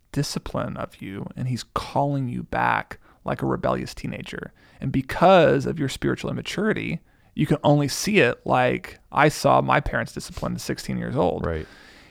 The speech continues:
Speaker 1: You might need to exercise a little bit of prophetic,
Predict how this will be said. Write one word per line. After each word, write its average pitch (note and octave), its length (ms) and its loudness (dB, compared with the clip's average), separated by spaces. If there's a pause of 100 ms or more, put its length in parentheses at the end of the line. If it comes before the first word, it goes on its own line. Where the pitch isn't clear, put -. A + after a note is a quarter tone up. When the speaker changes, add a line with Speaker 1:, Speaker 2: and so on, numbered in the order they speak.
(160)
Speaker 1:
You C#3+ 280 0
might C#3+ 380 2 (360)
need C3+ 360 -2
to - 220 -10
exercise C3 540 -4
a C#3+ 80 -8
little C#3+ 260 -2
bit - 140 -2
of - 220 -10
prophetic, - 880 0